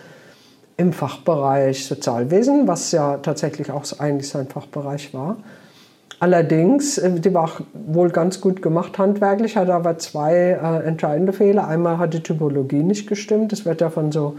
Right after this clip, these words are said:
Schriftempirikern festgestellt, Graphologen, Schriftempiriker, die können alle möglichen Urheberschaften ausfindig machen. Und, ähm, der gröbste Fehler war, dass ein Dekan unterschrieben hat, der gar nicht mehr im Amt war.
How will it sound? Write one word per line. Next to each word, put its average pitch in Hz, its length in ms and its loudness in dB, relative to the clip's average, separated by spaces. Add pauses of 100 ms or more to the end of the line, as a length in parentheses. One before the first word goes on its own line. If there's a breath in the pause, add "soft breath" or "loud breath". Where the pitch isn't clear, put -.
(240 loud breath)
Schriftempirikern 165 1040 -2
festgestellt, 202 1000 0
Graphologen, 165 640 0
Schriftempiriker, 185 920 0
die 180 80 -2
können 160 400 -2 (120)
alle 160 180 0
möglichen 185 580 2 (680 loud breath)
Urheberschaften 175 1000 2
ausfindig 190 640 0
machen. 185 320 2
Und, 180 440 2
ähm, 160 440 2
der 156 180 2
gröbste 202 680 2
Fehler 208 580 4 (340 loud breath)
war, 151 260 2
dass 175 180 2
ein 170 120 2
Dekan 160 480 0
unterschrieben 175 640 0
hat, 160 120 -2
der 151 100 -2
gar 143 180 -4
nicht 147 180 -6
mehr 143 140 -4
im 139 120 -6
Amt 110 360 -8
war. 113 180 -14